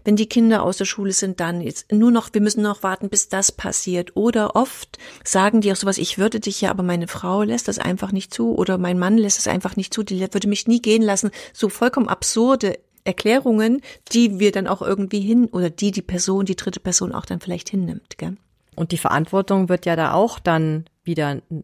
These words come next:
Speaker 2: der anderen Person zugeschoben. Also derjenige, der jetzt hier betrügt, diese Person, die sagt dann ja, nee, meine, meine Frau, mein, mein Mann würde das nicht zulassen. Das ist ja dann auch so ein, okay, also ich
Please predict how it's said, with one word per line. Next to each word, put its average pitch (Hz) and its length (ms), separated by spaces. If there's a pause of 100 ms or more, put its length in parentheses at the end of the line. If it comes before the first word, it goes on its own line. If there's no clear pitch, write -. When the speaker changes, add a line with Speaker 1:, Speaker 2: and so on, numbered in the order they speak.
(140)
Speaker 2:
der - 100
anderen 240 220
Person 147 320
zugeschoben. 147 560
Also 160 180
derjenige, 180 520
der 170 140
jetzt 160 220
hier 151 400
betrügt, 254 420
diese 233 160
Person, 240 500 (520)
die 190 80
sagt 180 300
dann 180 120
ja, 160 280
nee, 170 200
meine, 147 440
meine 147 300
Frau, 170 260
mein, 147 400
mein 143 240
Mann 175 340 (100)
würde 170 280
das 151 120
nicht 160 160
zulassen. 185 540
Das 175 100
ist 170 140
ja 175 100
dann 160 160
auch 160 180
so - 140
ein, 147 220
okay, 143 260
also 147 160
ich - 460